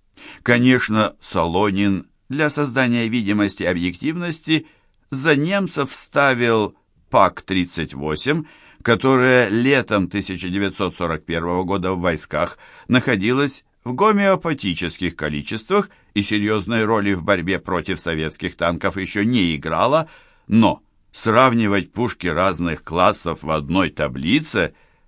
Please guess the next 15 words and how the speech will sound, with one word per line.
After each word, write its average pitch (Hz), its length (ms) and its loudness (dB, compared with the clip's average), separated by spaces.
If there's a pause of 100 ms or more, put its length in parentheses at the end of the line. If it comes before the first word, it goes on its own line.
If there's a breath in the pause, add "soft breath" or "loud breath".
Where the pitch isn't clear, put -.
(340)
это 76 300 -2
просто 98 460 0
неприлично. 98 840 -2 (680 loud breath)
Конечно, 214 560 4
можно 151 540 4
порассуждать 98 800 0
о 78 100 0
том, 90 240 0
что - 400 -2
Ф 92 320 2
двадцать 78 640 -2
два 85 340 4 (460 soft breath)
имела 113 520 4
отличную 90 640 -2
бронепробиваемость 82 1400 -2